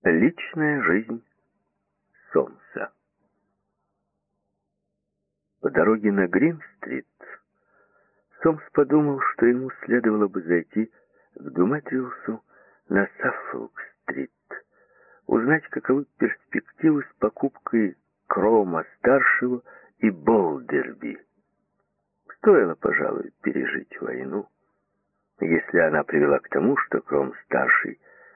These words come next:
поступает в продажу. Старый Болдерби умер, сын его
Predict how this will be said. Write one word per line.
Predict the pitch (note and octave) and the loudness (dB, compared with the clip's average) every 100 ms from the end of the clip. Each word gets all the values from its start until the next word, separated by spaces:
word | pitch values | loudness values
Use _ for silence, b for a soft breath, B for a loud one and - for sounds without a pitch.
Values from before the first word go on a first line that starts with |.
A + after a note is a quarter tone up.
| b b - | b b -12
поступает | - - - - - - | -12 -12 -4 -2 -2 -4
в | - - - | -14 -14 -8
продажу. | - - - - - - - - _ _ _ _ _ _ _ _ _ _ _ _ _ _ _ _ _ _ | -6 -4 -8 -10 -4 -4 -4 -20 _ _ _ _ _ _ _ _ _ _ _ _ _ _ _ _ _ _
Старый | - F#3 F3 D#3+ | 2 4 4 2
Болдерби | D3 - F3+ C#3+ G#2 E2+ D#2 C3+ D#3 - | 2 4 4 4 0 0 0 -4 -4 0
умер, | D3 D3 C3+ - - b b b b b b b _ - | 0 2 0 -2 -6 b b b b b b b _ 2
сын | G3+ F3 | 2 4
его | D#3+ D3 - | 2 4 2